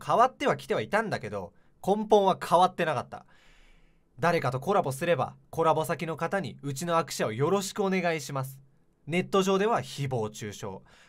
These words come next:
コラボ先の方の配信で残す気持ち悪い陰湿なコメント、本当に終わってる。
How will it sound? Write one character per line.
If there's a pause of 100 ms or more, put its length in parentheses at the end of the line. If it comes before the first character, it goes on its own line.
コ
ラ
ボ
先
の
方
の
配
信
で
残
す
気
持
ち
悪
い
陰
湿
な
コ
メ
ン
ト、
本
当
に
終
わ
っ
て
る。